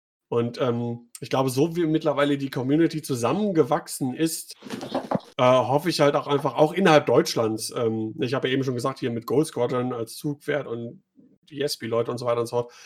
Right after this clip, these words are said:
Aber ich glaub, auch innerhalb Deutschlands, ähm, sind wir mittlerweile so auch eingeschworen und vernetzt und so, dass,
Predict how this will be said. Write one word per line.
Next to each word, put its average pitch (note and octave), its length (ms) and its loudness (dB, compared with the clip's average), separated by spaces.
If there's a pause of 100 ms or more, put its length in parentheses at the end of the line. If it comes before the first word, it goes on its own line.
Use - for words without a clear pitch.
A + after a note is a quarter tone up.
(100)
Aber B2+ 120 -2
ich B2+ 60 -6
glaub, C3+ 160 2
auch D3 140 -4
innerhalb E3+ 320 2
Deutschlands, C3+ 600 -2 (360)
ähm, C3 500 2 (300)
sind C#3 220 -2
wir D3 80 8
mittlerweile C#3+ 560 6
so D3+ 540 4 (180)
auch - 260 -4
eingeschworen D#3+ 720 4
und C#3+ 100 -2
vernetzt C3+ 600 0
und C#3 140 0
so, C3+ 300 0 (320)
dass, - 440 -2